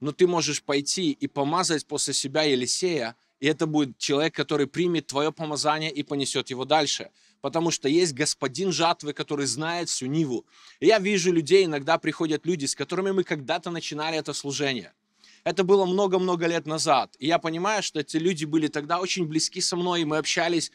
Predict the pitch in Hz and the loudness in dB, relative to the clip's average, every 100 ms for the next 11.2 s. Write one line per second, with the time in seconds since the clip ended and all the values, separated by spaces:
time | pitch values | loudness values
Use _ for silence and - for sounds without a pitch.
0 | - - - 165 170 165 180 175 165 160 | -18 -14 -2 2 4 4 4 4 2 -2
1 | 185 - 135 120 156 175 151 180 165 - | -2 0 -2 0 2 2 2 2 0 -2
2 | 151 165 - 151 - 143 180 185 165 - | -2 -2 -2 -2 -2 -2 0 0 -2 -4
3 | 156 - 170 190 151 - 170 180 - 143 | -6 0 0 2 -2 0 0 0 0 -4
4 | 127 156 135 - _ _ - - _ 156 | 2 2 2 -6 _ _ -20 -20 _ -2
5 | 233 214 - 202 190 175 175 220 180 165 | 0 0 0 2 2 0 0 2 2 0
6 | - 226 269 220 170 262 220 202 196 - | 0 2 4 4 0 -2 -2 -2 -2 -2
7 | 190 247 196 - 190 - 156 - 240 202 | 0 2 2 2 -2 -2 -4 -2 0 0
8 | 131 160 170 113 _ - 143 180 - 165 | 0 0 -2 -4 _ -8 0 0 2 -2
9 | - 143 185 196 180 - 147 135 165 160 | -2 0 4 4 2 -2 -2 0 0 0
10 | - 165 165 - - 139 135 131 170 160 | -2 2 2 0 -4 -2 -2 0 2 2
11 | 110 | 0